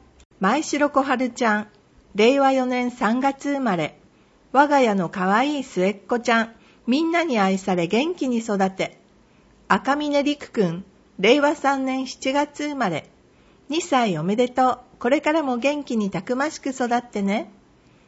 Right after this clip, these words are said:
花城玄くん、平成三十年一月生まれ。慌てんぼうでうまく、来年は一年生、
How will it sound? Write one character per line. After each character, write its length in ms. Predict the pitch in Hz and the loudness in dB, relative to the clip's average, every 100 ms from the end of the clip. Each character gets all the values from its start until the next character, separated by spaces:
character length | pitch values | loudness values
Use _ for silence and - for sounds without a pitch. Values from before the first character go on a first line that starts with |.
| _ _ _ | _ _ _
花 260 | 247 269 | -2 -2
城 280 | 339 339 320 | -2 0 0
玄 260 | 285 294 254 | 0 0 -2
く 180 | 226 165 | -4 -4
ん、 140 | 147 - _ _ | -6 -14 _ _
平 260 | - 254 320 | 0 0 0
成 240 | 320 302 | -2 -2
三 300 | 294 254 294 | 0 -2 -2
十 240 | 294 320 262 | -2 -2 -2
年 300 | 196 170 160 | -2 -4 -6
一 280 | 151 - 247 | -8 -4 -2
月 280 | 269 - | -2 -4
生 100 | 285 | -6
ま 140 | 277 214 | -2 -2
れ。 240 | 170 - _ _ _ _ _ _ | -4 -6 _ _ _ _ _ _
慌 240 | 208 233 | 0 2
て 220 | 240 269 | 2 2
ん 100 | 269 | 2
ぼ 180 | 262 262 | 6 6
う 40 | 254 | 6
で 180 | 254 | 2
う 200 | - 185 220 | 4 2 2
ま 160 | 220 | -2
く、 500 | 220 - 226 202 - - _ - | -4 -2 0 0 -4 -20 _ -2
来 240 | 196 247 | 0 2
年 260 | 262 254 254 | 2 0 2
は 120 | 254 | 0
一 240 | 240 262 | 0 -4
年 200 | 302 302 | -2 -2
生、 400 | - 202 180 147 | -2 0 0 0